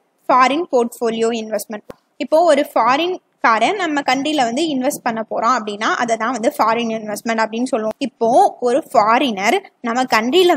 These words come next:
வந்து நம்மளோட ஷேர் மார்க்கெட் இருக்குல்ல, அதுல வந்து ஷேர்ஸ் வாங்குறான், கம்பெனிஸோட ஷேர்ஸ், அதுக்கப்புறமா பாண்ட்ஸ் இதெல்லாம் வாங்குறான் அப்படின்னு வைங்களேன். அவன் அது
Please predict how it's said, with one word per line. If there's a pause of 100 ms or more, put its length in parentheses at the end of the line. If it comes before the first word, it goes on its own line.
வந்து (180)
நம்மளோட (100)
ஷேர்
மார்க்கெட்
இருக்குல்ல, (600)
அதுல
வந்து (100)
ஷேர்ஸ்
வாங்குறான், (160)
கம்பெனிஸோட (120)
ஷேர்ஸ், (120)
அதுக்கப்புறமா (140)
பாண்ட்ஸ் (480)
இதெல்லாம்
வாங்குறான்
அப்படின்னு
வைங்களேன். (540)
அவன் (100)
அது